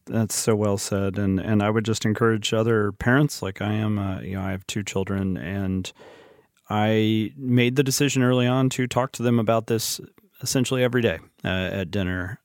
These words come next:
Uh, we talk about what's happening. We talk about what it means. Uh, those are hard, and it would be so much easier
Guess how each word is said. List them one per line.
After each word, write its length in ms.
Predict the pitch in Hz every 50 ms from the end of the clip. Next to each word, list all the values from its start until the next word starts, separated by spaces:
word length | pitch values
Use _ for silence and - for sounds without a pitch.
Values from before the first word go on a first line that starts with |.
| _
Uh, 220 | - 98 92 90 92 87
we 100 | 90 98
talk 260 | - - 101 95 -
about 200 | 101 98 95 92
what's 140 | 95 92 -
happening. 500 | 113 113 117 - 131 127 123 120 117 110
We 80 | 98
talk 260 | - - - 98 -
about 400 | - - 92 92 92 90 87 - - - - - - - - - _ _ -
what 180 | - - 113
it 80 | 98 -
means. 500 | 92 98 110 127 147 156 165 - - - - - - - - - - _ _ _ -
Uh, 180 | 104 101 98 - -
those 220 | - 139 139 135 156
are 60 | 147
hard, 400 | 117 123 113 117 131 165 185 180
and 200 | - 147 135 127
it 40 | 131
would 160 | 143 143 131
be 120 | 127 127
so 180 | 117 - 135 127
much 200 | 127 127 120 -
easier 580 | 120 120 117 - 131 131 135 143 139 135 -